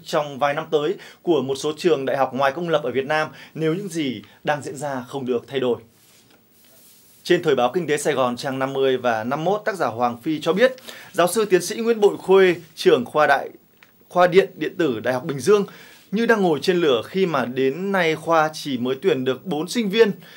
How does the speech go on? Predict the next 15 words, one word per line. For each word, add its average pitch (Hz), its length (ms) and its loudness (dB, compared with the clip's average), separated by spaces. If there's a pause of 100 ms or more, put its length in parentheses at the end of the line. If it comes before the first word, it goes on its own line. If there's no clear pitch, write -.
(240)
Năm 175 260 -2
ngoái, 156 380 2
con 185 140 0
số 160 160 -4
này 175 120 2
là 143 100 2
năm 180 160 0
mươi, 202 260 4 (160)
chỉ - 160 -8
bằng 127 140 0
một 123 140 -2
phần 117 180 -4
ba 135 140 4
chỉ 123 140 -10
tiêu, 156 320 0